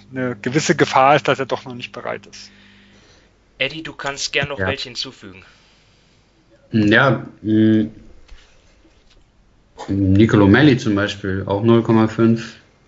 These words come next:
Speaker 3: Millionen nur am Kosten tun.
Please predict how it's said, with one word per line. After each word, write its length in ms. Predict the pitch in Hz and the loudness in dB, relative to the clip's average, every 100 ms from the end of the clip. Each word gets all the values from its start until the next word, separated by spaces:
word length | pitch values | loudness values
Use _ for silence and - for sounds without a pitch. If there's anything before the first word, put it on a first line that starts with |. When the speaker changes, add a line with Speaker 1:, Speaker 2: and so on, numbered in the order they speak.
| _ _ _ _ _ _ _ _ _ _ _ - | _ _ _ _ _ _ _ _ _ _ _ -10
Speaker 3:
Millionen 1000 | 104 107 107 104 117 127 127 135 135 - - 127 | -4 -2 2 6 8 8 8 6 2 -6 -12 -4
nur 280 | 123 123 | 2 2
am 160 | 117 120 | 2 0
Kosten 440 | - 123 - 120 | 0 -2 -2 -2
tun. 400 | - 135 147 147 | 2 2 2 0